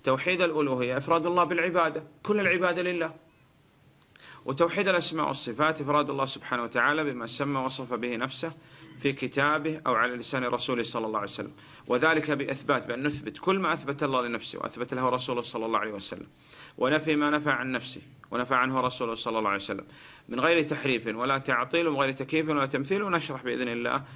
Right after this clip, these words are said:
يعني بعد هذا ما هو يعني توحيد الأسماء والصفات.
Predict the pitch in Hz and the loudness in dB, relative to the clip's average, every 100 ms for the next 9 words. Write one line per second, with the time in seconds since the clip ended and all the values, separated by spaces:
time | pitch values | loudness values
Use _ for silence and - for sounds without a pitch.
0 | - - 127 135 135 123 127 131 123 - | -16 -6 0 2 2 2 2 0 -2 -10
1 | - - - - 127 123 123 117 113 - | -12 -20 -20 -8 -2 0 2 0 0 0
2 | - 131 - - - - - - 92 107 | 0 0 -10 -16 -20 -20 -12 -4 -4 -4
3 | - - - - - - - - - - | -10 -14 -16 -16 -16 -20 -20 -20 -20 -20
4 | _ - 131 117 127 113 110 110 95 - | _ -10 -6 -2 0 0 -2 -6 -8 -10
5 | 92 - | -12 -18